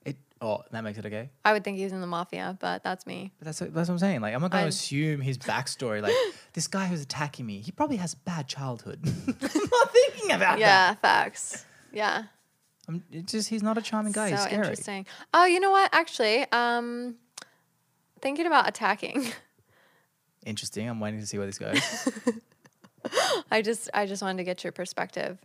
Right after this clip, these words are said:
Speaker 2: for the ladies who listen.
Speaker 1: All right.
Speaker 2: Um, I saw today on Instagram, there's a little video going around of this guy. It's, it's, it's to promote his,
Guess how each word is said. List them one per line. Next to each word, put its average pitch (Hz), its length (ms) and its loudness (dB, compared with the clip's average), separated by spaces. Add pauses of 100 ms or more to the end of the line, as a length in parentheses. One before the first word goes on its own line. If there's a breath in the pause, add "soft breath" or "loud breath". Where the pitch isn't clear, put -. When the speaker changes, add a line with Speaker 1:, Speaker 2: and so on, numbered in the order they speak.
(100)
Speaker 2:
for 190 180 -6
the 180 320 -2
ladies 185 380 -6
who 202 120 -10
listen. 185 640 -8
Speaker 1:
All - 60 -4
right. 202 280 -4
Speaker 2:
Um, 196 140 -8 (160)
I 202 180 2
saw 214 280 -2
today 202 280 -4
on 190 140 -4
Instagram, 220 540 -4
there's 196 180 -6
a 196 60 -4
little 190 180 -2
video 226 340 2
going 190 320 -6
around 185 360 -4 (460 loud breath)
of 208 300 2
this 208 260 -2
guy. 208 760 4 (160)
It's, 220 300 -2
it's, - 360 -2 (440)
it's 226 260 -2
to 220 80 -6
promote 226 340 2
his, 202 480 -6